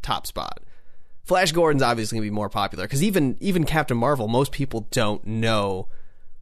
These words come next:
who Captain Marvel even is. Now, when I told Rachel that we were gonna watch this, I, I, uh, I used his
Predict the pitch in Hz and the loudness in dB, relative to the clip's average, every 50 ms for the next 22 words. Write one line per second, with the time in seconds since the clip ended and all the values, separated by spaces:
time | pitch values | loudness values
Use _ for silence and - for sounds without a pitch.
0 | - - - - - 143 127 113 - 123 110 101 - - 98 98 98 95 92 87 | -14 -14 -12 -4 0 0 0 2 0 0 0 0 0 -2 -6 -6 -4 -4 -4 -4
1 | 85 85 85 - - - - - 90 - - - - - - - - - - - | -6 -8 -8 -8 -10 -8 -8 -8 -8 -8 -10 -12 -10 -10 -10 -12 -12 -14 -16 -16
2 | - - - - - - - - - - - - - - - - - - - - | -16 -16 -16 -14 -14 -16 -16 -16 -16 -16 -14 -14 -14 -16 -16 -18 -20 -18 -18 -18
3 | - - - 113 117 117 113 107 104 95 - - - - - - - - - - | -18 -14 -6 -2 0 2 2 2 2 0 -2 -6 -12 -18 -18 -18 -18 -18 -18 -20
4 | - - - - - - 127 131 151 147 160 165 160 139 214 220 208 175 151 165 | -20 -20 -20 -16 -12 -4 0 2 2 4 4 2 4 4 4 4 4 4 2 2
5 | 202 302 - - - 127 107 101 98 90 107 - - - - 135 123 127 127 123 | 2 2 2 2 2 0 0 0 -2 -2 -4 -6 -6 -2 0 2 2 2 2 2
6 | 120 107 110 117 120 120 117 - - - 113 107 98 - - - - 123 139 151 | 2 2 2 2 2 2 0 -2 -2 -2 0 0 0 -2 -4 0 2 2 4 4
7 | 147 123 107 - - - 113 127 131 131 131 - - - 117 113 104 101 95 - | 2 2 -2 -4 -2 0 2 2 4 4 2 2 2 2 2 2 2 2 0 -2
8 | - - - 120 135 135 - 151 156 190 233 233 165 151 143 139 160 151 143 131 | -4 -4 -2 -2 -2 -2 -2 -2 2 2 2 2 2 0 -2 0 2 2 2 2
9 | 123 117 120 - | 0 -2 -4 -8